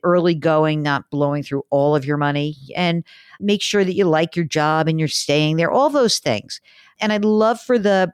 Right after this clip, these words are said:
checking savings to be more like, you know, ten or twelve thousand dollars together. But I think you'll get there. Then you can move out. Now, if you wanted to be much more conservative, you would say,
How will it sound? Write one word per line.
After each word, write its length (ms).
checking 420
savings 460
to 100
be 160
more 280
like, 320
you 60
know, 140
ten 320
or 100
twelve 320
thousand 400
dollars 380
together. 420
But 160
I 60
think 180
you'll 140
get 280
there. 280
Then 280
you 100
can 120
move 140
out. 140
Now, 340
if 160
you 80
wanted 240
to 80
be 260
much 520
more 260
conservative, 840
you 160
would 140
say, 400